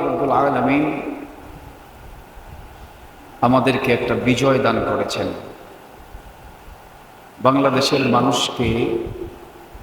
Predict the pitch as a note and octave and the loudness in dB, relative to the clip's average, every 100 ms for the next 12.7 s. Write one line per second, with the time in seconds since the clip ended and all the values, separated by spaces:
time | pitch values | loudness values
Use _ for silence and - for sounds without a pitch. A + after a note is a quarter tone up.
0 | - - B2 - B2 A2 - - - - | -6 0 0 2 2 2 0 -2 -6 -6
1 | - G#2+ C3 B2 C#3+ C3+ A2 - - - | -8 0 2 6 6 4 2 -2 -4 -6
2 | - - - - - - - - - - | -10 -12 -16 -18 -18 -20 -18 -18 -18 -18
3 | - G#2 A#2+ C3+ C3 - G#2+ F2+ E2 - | -18 -2 4 6 4 2 0 -2 -4 -6
4 | E2+ - - - - - - - - - | -6 -10 -14 -18 -20 -20 -20 -20 -20 -20
5 | - - - - - - - - - - | -20 -20 -20 -20 -20 -20 -20 -20 -20 -20
6 | - - - - - - - - - - | -20 -18 -18 -18 -20 -20 -20 -20 -20 -20
7 | - - - A2+ G#2 D3 D3 D#3+ D3 D3 | -20 -20 -14 -6 2 4 6 4 6 2
8 | D#3 D#3 - - - - - - - - | 0 -2 -4 -6 -8 -12 -16 -18 -20 -20
9 | - - - - - - - - - - | -20 -20 -20 -20 -20 -20 -20 -20 -20 -20
10 | - - - - - - A#2 - - C#3 | -18 -18 -18 -18 -20 0 0 2 0 2
11 | C3 C3 D3 B2+ - D3+ - - A#2 - | 2 2 2 2 0 0 0 -2 -2 -2
12 | B2 B2 A2 - - - | -2 -2 -2 0 -2 -4